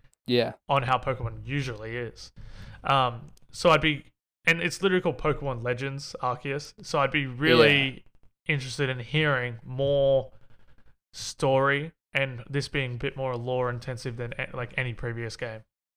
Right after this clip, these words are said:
Speaker 1: I kinda hope we get some new legendaries that are, like, ancient Japan, like, mythologically themed, like an Oni or, like, some kind of demon thing or whatever. I feel like that'd be really cool.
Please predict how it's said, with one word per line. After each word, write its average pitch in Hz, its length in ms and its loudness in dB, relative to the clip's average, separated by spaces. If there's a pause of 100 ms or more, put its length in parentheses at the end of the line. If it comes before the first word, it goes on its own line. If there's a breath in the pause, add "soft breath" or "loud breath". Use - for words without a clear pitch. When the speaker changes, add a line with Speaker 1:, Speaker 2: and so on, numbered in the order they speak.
(140)
Speaker 1:
I 139 80 0
kinda 165 360 4
hope 151 340 8
we 127 160 0
get 117 320 2
some 113 340 -6
new 113 180 0
legendaries 120 800 2
that - 120 0
are, 117 100 -2
like, 104 500 -2 (600)
ancient 117 500 -2
Japan, 110 500 -4
like, 104 180 -2
mythologically 107 1080 -4
themed, 113 580 0
like 117 220 0
an 113 180 -4
Oni 117 600 2
or, 104 460 -2
like, 95 240 -4
some - 140 -10
kind 107 180 -8
of 101 80 -12 (100)
demon 101 360 -4
thing 101 380 -6
or 101 120 -6
whatever. 101 380 -4 (140)
I - 40 -20 (160)
feel 143 120 6
like 120 80 10
that'd 120 180 6
be 139 80 6
really 131 220 6
cool. 135 400 2